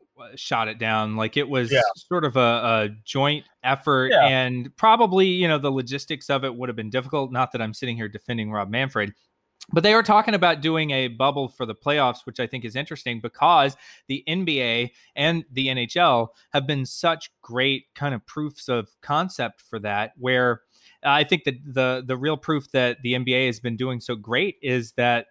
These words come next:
Speaker 1: they're, like, the coronavirus news is, is almost, like, non-existent.
Speaker 2: Baseball has to do it for the postseason because it, how bad is it gonna look if this, if this kind of, you know,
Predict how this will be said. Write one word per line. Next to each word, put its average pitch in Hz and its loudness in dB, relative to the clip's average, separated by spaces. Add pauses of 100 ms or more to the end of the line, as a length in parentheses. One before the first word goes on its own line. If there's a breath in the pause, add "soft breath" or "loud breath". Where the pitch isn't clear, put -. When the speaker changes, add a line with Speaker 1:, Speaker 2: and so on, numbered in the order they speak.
(160)
Speaker 1:
they're, 127 0 (280)
like, 135 -12 (220)
the 147 -6
coronavirus 139 0 (340)
news 139 -2
is, 131 -2
is 143 -4
almost, 151 0
like, 139 0 (260)
non-existent. 127 -2 (340 soft breath)
Speaker 2:
Baseball 180 6
has 135 4
to 120 -10
do 113 -4
it 110 -4
for 117 -12
the 110 -8
postseason 104 -12 (180)
because 143 0
it, 151 -12 (120)
how 165 6
bad 123 6
is 104 -4
it 110 -8
gonna 107 -4
look 101 -2
if 98 -10
this, - -8 (840)
if - -6
this 127 -2
kind 123 4
of, 110 2
you 127 -4
know, 107 0